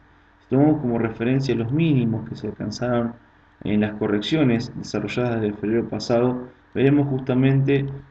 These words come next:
que la zona actualmente de ciento veinticuatro, ciento veinticinco dólares es una zona de contención muy importante a la debilidad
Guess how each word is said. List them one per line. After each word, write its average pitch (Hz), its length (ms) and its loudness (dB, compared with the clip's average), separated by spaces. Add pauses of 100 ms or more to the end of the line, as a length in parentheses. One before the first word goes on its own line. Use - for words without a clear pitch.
(160)
que 120 160 2
la 113 100 2
zona 135 440 2
actualmente 120 840 -2 (380)
de 107 240 0
ciento 123 560 0
veinticuatro, 107 1160 0
ciento 117 360 -4
veinticinco 110 680 -2
dólares 117 460 0 (380)
es 139 160 0
una 131 100 2
zona 127 300 0
de 107 180 2
contención 107 600 -2
muy 131 100 2
importante 127 680 -2
a - 20 -2
la 107 80 0
debilidad 107 800 2